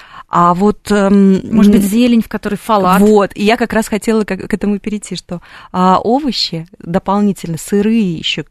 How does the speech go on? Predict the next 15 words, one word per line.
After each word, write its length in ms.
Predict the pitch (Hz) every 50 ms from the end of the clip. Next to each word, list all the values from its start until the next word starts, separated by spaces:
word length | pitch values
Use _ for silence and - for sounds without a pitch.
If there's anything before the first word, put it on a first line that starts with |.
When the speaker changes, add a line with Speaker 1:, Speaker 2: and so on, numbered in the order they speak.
| _ _ -
Speaker 1:
был, 220 | 170 165 170 160
был 240 | 151 165 175 175 165
бы 120 | 156 165 165
идеальный 340 | 151 170 180 226 285 277 226
вариант, 320 | 196 190 180 165 151 - - - - - - -
с, 360 | - - - - 202 202 165 170
чуть-чуть, 540 | - - 220 - - - - 254 226 -
с 60 | - -
небольшими 560 | 202 196 175 202 202 190 - - 220 202 185
какими-то 540 | - 190 185 - 202 202 202 - - 196 - - - _
приправами, 960 | - 208 214 - - - 180 175 175 175 165 160 156 156 151 151 - - - - - - - - -
а, 480 | 170 170 165 170 165 165 165 160 160
соусами 760 | 156 - - - - 226 220 220 202 190 - - - 180 175
естественными, 840 | 175 175 190 - - - 220 202 185 - - - 160 165 160 160 160 165
не, 480 | 165 165 170 175 175 175 170 170 165